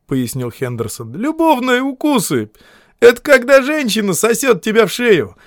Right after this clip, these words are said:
Гибзи, покажи, какое Рождество устроила тебе девчонка-гардеробщица из голубой комнаты!" Гибс хмыкнул и продолжал писать.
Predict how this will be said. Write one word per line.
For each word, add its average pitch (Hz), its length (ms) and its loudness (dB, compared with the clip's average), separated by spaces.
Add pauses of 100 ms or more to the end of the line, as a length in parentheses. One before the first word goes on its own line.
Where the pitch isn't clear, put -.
(460)
Гибзи, 175 400 0
покажи, 240 480 2
какое 208 400 2
Рождество 214 560 2
устроила 214 500 6
тебе 208 300 -2
девчонка-гардеробщица 202 1300 0
из 160 140 -6
голубой 202 420 2
комнаты!" 180 580 2 (880)
Гибс 113 380 -8
хмыкнул 156 600 -4
и 160 100 -4
продолжал 110 560 -2
писать. - 520 -12